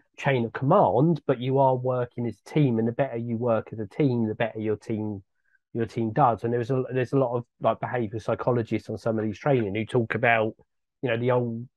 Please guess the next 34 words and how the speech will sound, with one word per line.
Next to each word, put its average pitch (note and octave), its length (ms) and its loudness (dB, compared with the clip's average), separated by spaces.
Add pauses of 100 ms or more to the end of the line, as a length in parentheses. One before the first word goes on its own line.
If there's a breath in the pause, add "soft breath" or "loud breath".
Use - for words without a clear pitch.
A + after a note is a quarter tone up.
(100)
older C#3 560 4
style A2 560 -2 (100)
command A2+ 340 -2
and - 60 -16
control, D3 460 4 (220 soft breath)
which C#3+ 140 4
they D#3+ 80 4
were D#3 100 6
quick F3+ 320 4
to - 100 -16
caveat B2 440 -2
and A2+ 100 -6
said A#2+ 240 0
is A#2 100 0
a C3+ 60 4
way C#3+ 220 6
of C3 120 4
working B2+ 380 0
that G#2+ 140 -8
worked B2 300 2
for A2 100 -6
years A#2 300 -4
and A2+ 140 -2
years G#2 140 -2
and A2+ 160 0
years, A2+ 320 4
so A#2 220 -2
this B2 140 -4
shouldn't A2+ 300 -6
be G#2+ 100 -6
dismissed, B2 720 -2 (440 loud breath)
but D#3 100 -2
about C3 380 4
more B2+ 520 6